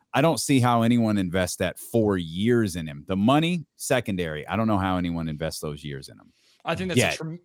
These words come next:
Speaker 2: a tremendous thing to point out, D'Lo, because the, the long-term commitment is, I think, the main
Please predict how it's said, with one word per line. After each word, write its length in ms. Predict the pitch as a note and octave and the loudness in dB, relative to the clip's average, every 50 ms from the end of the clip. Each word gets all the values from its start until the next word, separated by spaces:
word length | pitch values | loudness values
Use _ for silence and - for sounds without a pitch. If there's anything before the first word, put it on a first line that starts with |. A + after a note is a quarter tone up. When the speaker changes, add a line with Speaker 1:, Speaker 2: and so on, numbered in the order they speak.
| - - | -6 -6
Speaker 2:
a 60 | D3+ | -6
tremendous 540 | - - F3+ F3 E3+ F3 F3+ F3 D#3+ - - | -4 -4 -6 -4 -2 -4 -4 -2 -4 -4 -4
thing 140 | D#3+ D3+ | -6 -6
to 80 | C#3+ C3+ | -8 -10
point 260 | - - D3 C#3 C#3 | -8 -8 -6 -4 -2
out, 180 | D3 D#3 D#3+ C#3+ | -2 -2 -2 -4
D'Lo, 320 | C3+ C3 C3 C3+ C3 C3 | -6 -8 -6 -6 -6 -6
because 640 | B2+ B2+ A2+ - C3+ C3 B2+ B2 - - - - C3+ | -6 -10 -12 -8 -8 -6 -4 -4 -4 -4 -4 -6 -8
the, 200 | C#3 C#3+ C#3+ B2+ C3+ | -8 -8 -8 -8 -6
the 120 | D3 C#3 | -8 -6
long-term 640 | C3 C#3 D3 C#3+ C#3 D3 D3 D3 D3 - D3 C3+ B2+ | -6 -4 -4 -4 -4 -4 -4 -6 -10 -12 -12 -12 -12
commitment 640 | - - - C3+ C#3 D3+ D#3+ - D3 C3+ B2+ B2 B2+ | -12 -14 -12 -10 -10 -10 -10 -8 -4 -4 -4 -4 -6
is, 160 | C3+ C3 C3 | -10 -8 -8
I 60 | B2 B2 | -8 -6
think, 240 | - C#3 B2+ - | -8 -10 -10 -10
the 60 | B2+ B2+ | -12 -6
main 300 | C3+ C#3 C3+ C3+ B2+ | -4 -2 -2 -2 -4